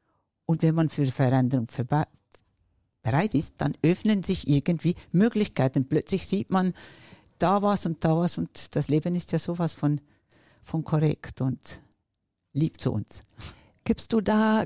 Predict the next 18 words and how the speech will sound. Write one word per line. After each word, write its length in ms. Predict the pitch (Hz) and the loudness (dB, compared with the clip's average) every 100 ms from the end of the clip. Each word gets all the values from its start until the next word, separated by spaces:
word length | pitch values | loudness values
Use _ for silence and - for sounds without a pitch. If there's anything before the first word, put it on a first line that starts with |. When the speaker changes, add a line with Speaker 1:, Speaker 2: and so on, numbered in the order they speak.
| - | -2
Speaker 2:
Kurse 340 | - 233 214 | 2 2 2
mit 220 | 190 185 | 0 0
mehreren 460 | 180 196 247 269 269 | 2 2 4 2 4
Menschen? 360 | 262 269 - 254 | 4 2 0 0
Also 280 | 220 202 214 | 0 2 2
machst 360 | 208 202 - | 2 0 -2
du 340 | 214 202 208 - 185 | 0 4 4 2 2
mit 200 | 196 190 | 0 2
deinen 160 | 190 190 | 0 0
Klienten 640 | - 185 190 180 185 180 - | -2 0 2 2 2 -2 -8
Gruppensitzungen 1000 | 196 208 233 277 269 277 - - 269 262 | -4 -2 2 4 4 0 -2 0 4 4
oder 460 | - 233 220 220 - | 4 4 4 2 2
ist 200 | 220 - | 0 0
das 140 | 214 | -2
immer 320 | - 214 196 | 2 4 4
eins 320 | - 190 - - | 2 0 0 -4
zu 140 | - | -2
eins? 480 | 156 147 143 - | 0 0 -2 -8